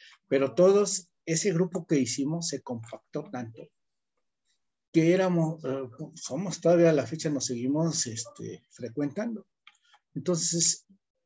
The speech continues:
hicimos un, un gran equipo, hicimos muchas cosas. Yo estudié en la Universidad de, en la Universidad de los Vagos de México,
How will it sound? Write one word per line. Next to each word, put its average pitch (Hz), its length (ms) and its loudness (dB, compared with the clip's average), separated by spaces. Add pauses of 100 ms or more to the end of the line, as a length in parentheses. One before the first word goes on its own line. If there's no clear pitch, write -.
(280)
hicimos 170 600 2
un, 185 300 -2
un 160 220 0
gran 160 260 2
equipo, 156 680 -8
hicimos 127 420 -4
muchas 127 420 -6
cosas. 165 560 -8 (440)
Yo 196 80 6
estudié 208 300 4
en 180 40 6
la 175 100 6
Universidad 151 600 4
de, 131 500 -2 (260)
en 131 120 -4
la 135 80 0
Universidad 127 380 -2
de 139 80 0
los 127 180 -2
Vagos 135 320 -2
de 110 120 -8
México, 170 600 -6